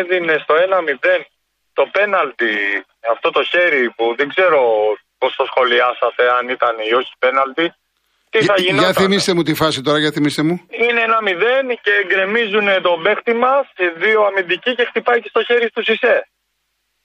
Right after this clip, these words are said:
Speaker 1: Η φάση.
Speaker 2: Α, ναι, ναι, ναι, ναι. Όχι, με είχα πει ότι είναι πέναλτι, το είχα πει.
Speaker 1: Είναι πέναλτι.
Speaker 2: Ναι, βεβαίως.
Speaker 1: Τι θα γινότανε; Παίζει ο
Speaker 2: Ε,
Speaker 1: Ατρόμητος που στα έξι παιχνίδια έχει κάνει τρεις, στα εφτά τρεις ανατροπές να το
Speaker 2: Ναι.
Speaker 1: γίναγε,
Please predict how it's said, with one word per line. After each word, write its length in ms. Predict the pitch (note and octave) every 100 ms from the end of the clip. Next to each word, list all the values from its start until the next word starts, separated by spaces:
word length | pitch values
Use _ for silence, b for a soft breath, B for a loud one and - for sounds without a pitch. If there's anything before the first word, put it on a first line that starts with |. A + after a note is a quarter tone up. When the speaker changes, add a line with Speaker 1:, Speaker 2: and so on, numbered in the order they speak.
| _ C#3+
Speaker 1:
Η 20 | -
φάση. 400 | C3 - - - F3+
Speaker 2:
Α, 180 | G3+ G#3
ναι, 140 | G#3+ A3
ναι, 100 | G#3+ G#3
ναι, 80 | G3+
ναι. 120 | G3+ F3+ B3
Όχι, 120 | F3+
με 80 | B3+
είχα 180 | C#4 C4+
πει 80 | D#4
ότι 80 | F3
είναι 120 | A3+
πέναλτι, 380 | B3 B3 C#3+ A2+
το 80 | G#3+
είχα 100 | G#3
πει. 140 | A3+ G#3 - F#3+
Speaker 1:
Είναι 160 | A3+ A#3 A3
πέναλτι. 280 | A#3 G#3 B3
Speaker 2:
Ναι, 60 | C4+ G#3
βεβαίως. 220 | A3+ A3 C#4+
Speaker 1:
Τι 60 | C#4
θα 80 | C4 A3+
γινότανε; 580 | G3 F3+ D3+ D3 C3 B2
Παίζει 300 | - F#3 F#3
ο 80 | G3
Speaker 2:
Ε, 40 |
Speaker 1:
Ατρόμητος 480 | E3+ G3+ G3+ G#3 G3 -
που 60 |
στα 180 | - G3+ F#3+ F#3+ - F#3 F3+
έξι 180 | G3+ -
παιχνίδια 460 | G#3+ G3 G#3 G#3 G#3
έχει 120 | F#3 -
κάνει 180 | A3 A3 G3
τρεις, 180 | G#3+ F3
στα 120 | F3
εφτά 300 | E3+ - G#3
τρεις 160 | - F#3+
ανατροπές 560 | G#3 G3+ - C#4+ C4+ G3+
να 120 | G3+
το 80 | G3
Speaker 2:
Ναι. 80 |
Speaker 1:
γίναγε, 500 | G3 - G#3+ F#3 C#3